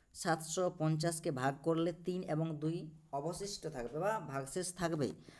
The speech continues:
অর্থাৎ আমাদের এখানে বলতে চেয়েছে কি, যে এই সংখ্যাগুলোর মধ্যে তিন এবং দুই ভাগশেষ থাকছে, তাহলে তিন যদি ভাগশেষ থাকে, তিনটাকে বাদ দ-, যদি দেওয়া হয়, তো আমরা এক হাজার কুড়ি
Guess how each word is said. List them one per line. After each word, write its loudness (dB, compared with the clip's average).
অর্থাৎ 2
আমাদের 4
এখানে 2
বলতে 0
চেয়েছে 0
কি, -4
যে 4
এই 6
সংখ্যাগুলোর 2
মধ্যে 0
তিন -2
এবং 0
দুই 4
ভাগশেষ 0
থাকছে, -6
তাহলে -2
তিন -2
যদি 2
ভাগশেষ 0
থাকে, 0
তিনটাকে -2
বাদ 2
দ-, 0
যদি 0
দেওয়া 4
হয়, 2
তো -14
আমরা 4
এক -2
হাজার 0
কুড়ি 0